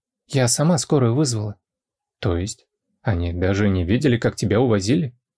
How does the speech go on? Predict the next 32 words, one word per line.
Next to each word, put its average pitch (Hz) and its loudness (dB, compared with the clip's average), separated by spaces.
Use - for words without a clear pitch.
«Ну 131 2
нет, 117 0
конечно. 104 -4
Но 135 2
прошу 131 -2
тебя, 117 0
не 123 4
надо 151 2
их 117 -2
ругать. 156 -2
Юля 120 4
же 113 2
вовсе 120 2
не 120 6
обязана 127 2
следить 139 0
за 139 2
мной. 135 0
Ее 98 0
обязанность 131 0
ухаживать 135 2
за 147 2
ребенком, 131 2
и 107 0
она 98 0
с - -2
этим 175 -2
прекрасно 123 -2
справляется». 123 -2
«Да 107 2
уж, - -4
вижу, 135 0